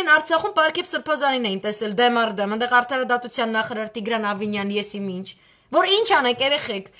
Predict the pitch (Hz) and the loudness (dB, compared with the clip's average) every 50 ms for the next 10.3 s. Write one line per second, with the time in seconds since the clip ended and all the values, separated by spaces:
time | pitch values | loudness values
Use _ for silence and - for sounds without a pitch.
0 | - - - - - 226 294 302 370 415 466 370 339 339 339 339 330 - 330 339 | -20 -20 -20 -10 -2 -2 2 4 6 6 6 6 4 2 2 2 4 2 2 4
1 | 330 415 440 403 349 330 - - 320 302 302 - 285 285 330 392 - 311 - - | 6 6 8 8 8 6 4 4 2 2 2 0 -4 -4 -4 -4 -4 -2 -2 2
2 | 285 269 262 254 247 247 247 240 247 240 226 226 254 320 285 196 247 269 - - | 2 2 2 2 2 0 -2 -2 -2 -4 -4 -4 -4 -4 -2 -2 -2 -2 0 -2
3 | - 233 226 214 220 214 - - 226 190 - - 220 226 277 285 233 - 254 254 | -2 -2 0 -2 -4 -4 -4 -6 -6 -4 -4 -4 -4 -6 -8 -8 -8 -8 -8 -4
4 | - 269 247 233 247 220 214 220 - - 226 202 196 214 214 247 226 - 262 - | -2 -2 -2 -2 -2 -4 -2 -2 -2 0 -2 -2 -4 -6 -6 -6 -6 -6 -8 -8
5 | - - 233 254 262 254 233 226 214 - - - - 226 202 202 214 214 214 208 | -8 -4 0 4 6 6 6 6 2 -2 -6 -8 -8 -8 -8 -8 -8 -8 -4 -2
6 | - - 320 381 440 494 466 370 262 - - - - - - - - - - - | -2 -2 0 -2 -2 -2 -2 -4 -6 -8 -12 -16 -18 -18 -18 -20 -20 -20 -20 -20
7 | _ _ - 233 233 233 233 226 254 254 277 277 262 240 - - 269 269 262 - | _ _ -4 -2 0 0 0 0 0 0 0 0 2 0 0 0 2 0 0 0
8 | 277 254 - 226 226 226 226 220 220 220 220 220 233 220 208 196 202 196 - 247 | -2 -4 -2 0 0 0 0 0 -2 0 0 -2 -2 -4 -4 -4 -4 -4 -2 0
9 | 220 220 220 226 220 214 - 196 202 196 208 202 - - - 240 - - 220 175 | 0 0 2 0 0 0 -2 -4 -6 -6 -6 -6 -6 -8 -8 -8 -10 -12 -14 -10
10 | 185 202 202 196 190 190 | -6 -4 -4 -4 -4 -4